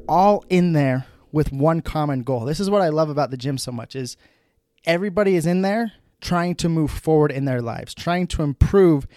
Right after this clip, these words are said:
in one way or another. We're training our bodies, we're training our minds, whatever you wanna call it. We're in there trying to get better. It kinda turns into a community in that sense. Now, that doesn't mean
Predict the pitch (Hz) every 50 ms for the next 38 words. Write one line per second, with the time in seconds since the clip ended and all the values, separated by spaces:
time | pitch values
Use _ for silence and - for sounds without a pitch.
0 | - _ _ 147 143 147 143 147 147 139 135 135 131 127 127 127 120 117 117 127
1 | 131 - - 170 165 156 147 135 131 123 117 - 156 165 165 160 160 151 135 -
2 | - _ - - _ _ _ - 139 - - - 151 143 139 131 123 120 123 127
3 | 147 170 175 175 180 175 170 170 160 - - - _ _ _ _ _ _ _ _
4 | - 147 151 160 170 170 175 160 160 165 156 143 - - 156 151 139 131 131 135
5 | 143 156 165 170 175 165 156 - - - - 160 160 156 - - - 156 151 135
6 | 127 - - 147 147 135 - 120 _ _ - 147 147 143 123 110 98 - _ _
7 | _ _ _ _ _ _ _ - 151 135 - - 170 185 208 196 - 196 185 170
8 | 170 156 139 - 143 139 - - - 143 156 175 175 165 147 131 123 117 110 110
9 | 107 - - - - 117 - - 151 165 185 190 185 175 180 180 175 170